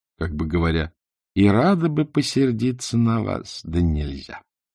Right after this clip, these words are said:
Сделайте, пожалуйста, по моему совету, — сказала старая княгиня. — А сверху положите бумажку и ромом намочите.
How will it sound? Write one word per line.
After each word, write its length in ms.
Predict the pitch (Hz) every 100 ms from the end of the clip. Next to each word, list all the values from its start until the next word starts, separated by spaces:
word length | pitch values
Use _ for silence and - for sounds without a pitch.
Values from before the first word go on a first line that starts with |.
| _ _ _ _ _ -
Сделайте, 720 | 113 113 175 175 107 - 107
пожалуйста, 760 | - 104 90 101 92 - - 92
по 220 | 87 110
моему 340 | 104 104 92 80
совету, — 580 | - 92 - - - -
сказала 400 | - 80 76 78
старая 420 | 73 - 78 76
княгиня. — 540 | - 80 78 73 65 - _ _ _
А 120 | - 110
сверху 640 | - 135 120 101 104 90 - - 107 107
положите 880 | 123 120 107 160 165 135 117 85 - _ _ _
бумажку 1120 | - 65 98 117 117 202 - - - 71 - - _ _ _ _ _ _ _ -
и 100 | 190
ромом 720 | 180 196 113 95 80 78 78
намочите. 680 | 107 104 101 90 85 101